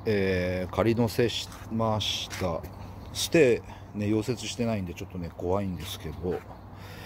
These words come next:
まあ、ナローな感じでいいんじゃないですかね。ちょっ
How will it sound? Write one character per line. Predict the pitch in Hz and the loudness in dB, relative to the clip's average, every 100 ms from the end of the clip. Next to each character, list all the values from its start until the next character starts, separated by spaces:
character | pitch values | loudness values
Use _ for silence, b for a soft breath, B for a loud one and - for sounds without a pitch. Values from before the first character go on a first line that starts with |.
| B B B - - - - - - - - - - - - - - - - - - 143 | B B B -8 -6 -8 -10 -12 -14 -14 -14 -14 -10 -10 -10 -10 -12 -16 -14 -14 -6 2
ま | 135 | 4
あ、 | |
ナ | 147 | 6
ロ | 180 | 6
ー | 113 | 4
な | 92 | 2
感 | 92 90 | 0 0
じ | 90 | 2
で | 95 92 - B B - | 2 0 -6 B B -2
い | 127 | 0
い | |
ん | 98 | 2
じ | |
ゃ | 87 | 0
な | |
い | 80 | -4
で | |
す | - | -6
か | 98 | -2
ね。 | 117 123 127 - - - - - - - - - - - - - - B B B B - - | 0 0 -2 -10 -18 -16 -16 -16 -16 -16 -16 -16 -16 -16 -18 -18 -18 B B B B -18 -4
ち | |
ょ | |
っ | 127 | -4